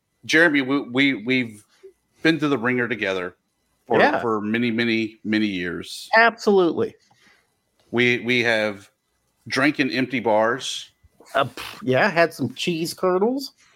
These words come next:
Speaker 1: At a bar that no longer exists. We,
Speaker 2: No
Speaker 1: we,
Speaker 2: longer
Speaker 1: we
Speaker 2: exists.
Speaker 1: broke bread many a times.
Speaker 2: Yeah.
Speaker 1: Which brings me to those
Speaker 2: Oh.
Speaker 1: great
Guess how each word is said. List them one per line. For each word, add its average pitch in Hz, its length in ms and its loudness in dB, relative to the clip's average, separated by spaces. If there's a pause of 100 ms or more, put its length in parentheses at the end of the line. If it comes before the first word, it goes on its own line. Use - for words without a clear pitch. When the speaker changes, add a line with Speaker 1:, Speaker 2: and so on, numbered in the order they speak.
(1160)
Speaker 1:
At 101 100 0
a 101 60 -2
bar 107 300 4
that 95 100 -6
no 110 140 0
longer 110 260 0
exists. 104 800 -6
We, 113 240 2
Speaker 2:
No 139 60 2
Speaker 1:
we, - 20 0 (160)
Speaker 2:
longer 107 80 -4
Speaker 1:
we 113 140 0
Speaker 2:
exists. 98 200 -4 (880)
Speaker 1:
broke 127 260 2
bread 123 320 6
many 123 220 -2
a 117 60 -2
times. 135 720 -4 (180)
Speaker 2:
Yeah. 202 220 -2 (720)
Speaker 1:
Which 143 340 -2
brings 165 400 0
me 170 140 -2
to 139 400 0
those 120 320 0
Speaker 2:
Oh. 175 120 4
Speaker 1:
great 147 260 0